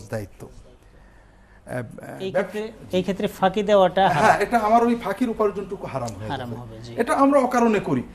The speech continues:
Speaker 1: সামান্য ফাঁকি দিতে যে আমার কষ্টটার সাথে কিছু হারাম মিশিয়ে ফেলি, দুর্ভাগ্য।
Speaker 2: জি, স্যার।
Speaker 1: আর সবচেয়ে বেশি হলো ব্যবসা বাণিজ্য অন্যান্য। কোরআন কারিমে কিছু হারাম, হাদিসে কিছু হারাম বিশেষভাবে বলা হয়েছে, সেটা আমাদের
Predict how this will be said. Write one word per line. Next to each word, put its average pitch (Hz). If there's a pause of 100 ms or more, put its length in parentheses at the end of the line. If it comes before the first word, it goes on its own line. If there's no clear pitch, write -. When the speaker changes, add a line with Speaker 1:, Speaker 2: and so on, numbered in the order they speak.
(140)
Speaker 1:
সামান্য 277
ফাঁকি 262
দিতে 254
যে 240
আমার 233
কষ্টটার 208 (120)
সাথে 214
কিছু 185
হারাম 160
মিশিয়ে 127
ফেলি, 117
দুর্ভাগ্য। 123 (240)
Speaker 2:
জি, 131
স্যার। 147 (140)
Speaker 1:
আর 165 (220)
সবচেয়ে -
বেশি 277
হলো 262
ব্যবসা 208
বাণিজ্য 175
অন্যান্য। 147 (100)
কোরআন 240
কারিমে 214
কিছু 220
হারাম, 165
হাদিসে 143
কিছু 147
হারাম 131 (420)
বিশেষভাবে 214
বলা 143
হয়েছে, 127
সেটা 123
আমাদের 117